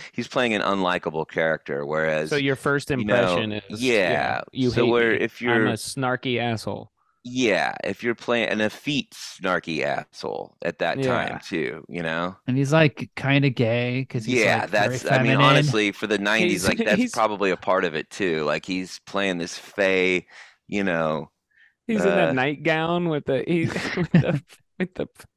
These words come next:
Speaker 2: he puts a
Speaker 3: He's
Speaker 2: face mask on.
Speaker 3: Yeah, he wears a face mask when he goes to sleep.
Speaker 2: We don't know how old he is.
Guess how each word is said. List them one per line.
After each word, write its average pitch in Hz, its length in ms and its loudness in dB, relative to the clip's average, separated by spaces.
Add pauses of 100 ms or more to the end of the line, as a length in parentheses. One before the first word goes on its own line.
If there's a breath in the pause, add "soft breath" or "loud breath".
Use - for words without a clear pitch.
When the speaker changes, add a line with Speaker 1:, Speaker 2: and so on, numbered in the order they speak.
(680 loud breath)
Speaker 2:
he 214 180 -2
puts 196 220 -2
a 160 40 0
Speaker 3:
He's 139 100 0
Speaker 2:
face 147 320 0
mask 165 380 0
on. 160 420 -2 (600 soft breath)
Speaker 3:
Yeah, 135 400 2 (160)
he 135 100 -4
wears 131 220 2
a 123 60 0
face 131 300 0
mask 127 280 0
when 123 80 0
he 120 60 0
goes 117 180 0
to 113 80 -4
sleep. 120 420 -4 (1300)
Speaker 2:
We 160 100 -2
don't 170 160 -2
know 151 160 0
how 120 220 0
old 165 180 0
he 170 140 0
is. 175 380 -2